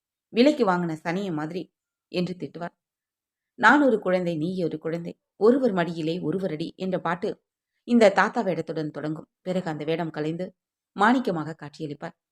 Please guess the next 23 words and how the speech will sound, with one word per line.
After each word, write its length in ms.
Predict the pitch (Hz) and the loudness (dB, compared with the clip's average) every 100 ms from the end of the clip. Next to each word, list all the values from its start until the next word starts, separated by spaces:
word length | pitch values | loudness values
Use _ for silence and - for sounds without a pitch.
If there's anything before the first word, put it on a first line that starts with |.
| _ _ _ _ _ _ _ | _ _ _ _ _ _ _
தேடி 220 | 285 302 285 | 4 6 6
வந்த 180 | 196 | 4
மாப்பிள்ளை 340 | 185 165 175 160 | 2 0 -2 -4
படத்தில் 380 | 147 143 180 143 _ - | -4 -8 -8 -10 _ 0
ஜெயலலிதாவுக்கு 840 | 220 240 294 214 165 156 151 - 185 - _ | 4 4 4 -2 -4 -6 -6 -4 -6 -6 _
இங்கிலீஷ் 460 | - 233 254 247 - | 0 4 6 4 -4
மியூசிக் 520 | 165 185 185 175 - | -2 0 0 -4 -10
கற்றுத்தரும் 800 | - 160 _ _ 208 208 156 143 - 180 | -6 -6 _ _ -8 -4 -4 -4 -4 0
வாத்தியாராக 480 | 202 226 147 139 | 0 0 -4 -6
நடிப்பார். 380 | 170 147 151 175 _ _ _ _ _ _ 262 | -6 -8 -8 -12 _ _ _ _ _ _ -2
இவரது 380 | 294 285 214 | 4 4 2
தோற்றம் 420 | 196 202 - 180 - | -4 -6 -4 -6 -6
தலையில் 400 | - 202 233 196 | -4 0 0 -2
தொப்பியும் 440 | 147 160 165 151 - _ _ | -2 -4 -2 -4 -4 _ _
செம்பட்டை 420 | 233 233 240 170 | 0 2 0 -2
தாடியும் 440 | 156 156 156 160 - _ | -4 -4 -4 -6 -10 _
வட்ட 320 | - 208 - 240 | -4 -4 -4 -8
கருப்பு 300 | 160 170 170 | -6 -8 -8
கண்ணாடியும் 500 | 147 156 151 156 - _ _ _ _ - | -6 -4 -4 -8 -14 _ _ _ _ 2
பார்க்க 280 | 254 254 | 2 2
சற்று 260 | 202 175 175 | -4 -4 -2
அருவருப்பாக 520 | 160 180 165 147 139 170 | 0 0 -2 -4 -10 -8
இருக்கும். 340 | 147 156 - | -8 -8 -14